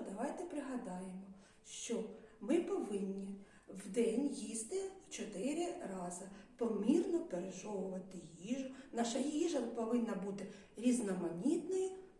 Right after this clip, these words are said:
та корисною для дитячого організму. А тепер ми з вами детальніше розглянемо, які ж корисні страви і продукти харчування для нашого здоров'я.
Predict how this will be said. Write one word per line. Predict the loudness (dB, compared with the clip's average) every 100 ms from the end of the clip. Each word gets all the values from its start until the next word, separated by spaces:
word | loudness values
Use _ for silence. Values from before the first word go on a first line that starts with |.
| -10
та | -2 0 0 -4 -8
корисною | -6 -4 0 0 0 -2 -2 -4
для | -2 0 0 -2 -10 -12
дитячого | -10 -4 -2 0 0 0 0 -4 -10 -20 -18 -8
організму. | -6 -4 -6 -8 -10 -12 -16 -20 -14
А | -10
тепер | -6 -4 0 2 6
ми | 6
з | 4
вами | -2 -4 -8 -12 -18 -20 -2
детальніше | 2 4 4 4 0 -2 -2 -2 -2
розглянемо, | -4 0 2 2 2 2
які | 2 2 2 4 4
ж | 2 -4 -12 -18 -20 -20 -20 -20 -16 -4
корисні | 0 4 4 4 0 -2 -2 -4
страви | -6 -4 2 4 6 6 4 0 -10
і | -8
продукти | -2 2 2 2 0
харчування | -4 -6 -8 -8 -6 -2 0 4 4 2 -6 -8
для | -8 -6 -6
нашого | -4 -2 -2 -4 -8 -16
здоров'я. | -10 -8 -6 -8 -14